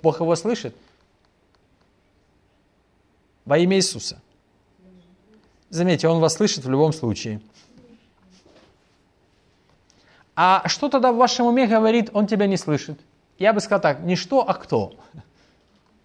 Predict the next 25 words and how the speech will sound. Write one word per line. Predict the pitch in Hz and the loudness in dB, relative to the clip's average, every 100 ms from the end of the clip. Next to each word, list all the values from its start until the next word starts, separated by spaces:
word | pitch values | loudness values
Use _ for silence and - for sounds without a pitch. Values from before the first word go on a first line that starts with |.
| _ _ | _ _
Вы | 196 135 | 0 0
теперь | - 202 | 2 0
знаете. | 151 120 110 104 113 117 _ _ _ _ _ _ _ _ _ _ _ _ _ _ | 2 0 0 -4 -12 -20 _ _ _ _ _ _ _ _ _ _ _ _ _ _
И | 226 | 2
я | 254 320 | 4 6
могу | 330 330 | 6 4
точно | 330 277 240 | 2 0 0
сказать, | 202 | 0
вы | 185 254 | 0 -2
всегда | 269 277 | 2 4
его | 277 | 4
слышите. | 269 247 220 - 196 165 - _ _ _ _ _ _ _ _ _ _ _ _ _ _ | 0 -4 -6 -8 -14 -16 -18 _ _ _ _ _ _ _ _ _ _ _ _ _ _
Потому | 190 240 214 | 2 2 2
что | 262 | 2
именно | 269 262 269 | 2 2 2
он | 233 190 | 2 2
ставит | - 180 170 170 | 4 4 2 0
под | 165 | -2
сомнение | 180 196 233 175 | 0 2 2 0
все | - 190 | -2 0
ваши | 175 - 160 | 0 -2 -2
молитвы, | 135 123 123 135 | -2 -2 -6 -10
все | - 185 | -4 -2
ваши | 160 160 | -2 -4
просьбы. | - 131 123 131 | -4 -2 -2 -6